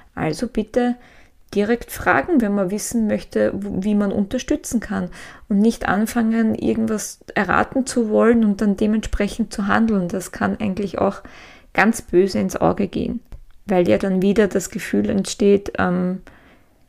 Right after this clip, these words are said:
nicht wahrgenommen werden als die Person, die man ist. Ein weiteres No-Go, das von mir schon oft erwähnt wurde, aber nicht oft genug erwähnt werden kann, ist, dass dann eine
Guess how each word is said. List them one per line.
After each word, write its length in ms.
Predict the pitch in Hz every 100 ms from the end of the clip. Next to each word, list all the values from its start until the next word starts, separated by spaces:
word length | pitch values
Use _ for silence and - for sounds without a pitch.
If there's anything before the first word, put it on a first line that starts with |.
| _ _
nicht 280 | 214 208 -
wahrgenommen 580 | 175 202 214 185 185 185
werden 340 | 180 - 214
als 180 | 208 -
die 100 | -
Person, 480 | - 208 - 180 185
die 120 | 202
man 160 | 226
ist. 340 | 220 185 - - _ - _ _ _ _ - - - - - - -
Ein 200 | - 208
weiteres 520 | 214 247 - 240 226
No-Go, 480 | 220 220 226 214 202
das 240 | 196 202 -
von 180 | 214
mir 160 | 208 208
schon 180 | 202 202
oft 360 | - 220 -
erwähnt 480 | 233 208 208 226 208
wurde, 360 | 208 208 214 -
aber 140 | 196
nicht 260 | 202 208 -
oft 220 | 196 -
genug 320 | 226 208 208
erwähnt 380 | - 196 208 196
werden 280 | 208 202 202
kann, 340 | - 214 208
ist, 280 | 208 220 -
dass 300 | 208 220 - - - - - - - - -
dann 440 | 214 202 208 214
eine 440 | - 208 202 208